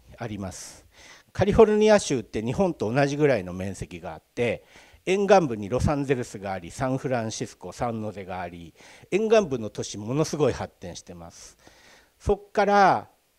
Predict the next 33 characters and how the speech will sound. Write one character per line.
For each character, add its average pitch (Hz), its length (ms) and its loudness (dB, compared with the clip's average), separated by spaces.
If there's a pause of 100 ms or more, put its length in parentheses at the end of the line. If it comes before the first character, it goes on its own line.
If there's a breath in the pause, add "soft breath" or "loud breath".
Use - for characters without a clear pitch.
(300)
三 214 380 -4
時 190 120 -6
間 185 280 0
ぐ 185 120 2
ら 131 140 2
い 101 320 -10 (100)
車 123 360 -6
で 110 120 -6
内 123 260 -2
陸 135 260 -6
に 131 120 -2
行 123 120 -8
く - 80 -20
と、 104 100 -8
ま 123 120 -4
た 139 120 -2
セ - 180 -2
ン 233 100 -4
ト - 140 2
ラ 208 120 6
ル 190 100 2
バ 165 140 4
レ 101 160 -2
ー - 40 -10
っ - 40 -20
て - 160 -18
い 90 80 -12
う - 40 -16
で - 100 -16
す - 100 -18
ね、 92 200 -10 (500 soft breath)
盆 160 280 0
地、 - 340 -8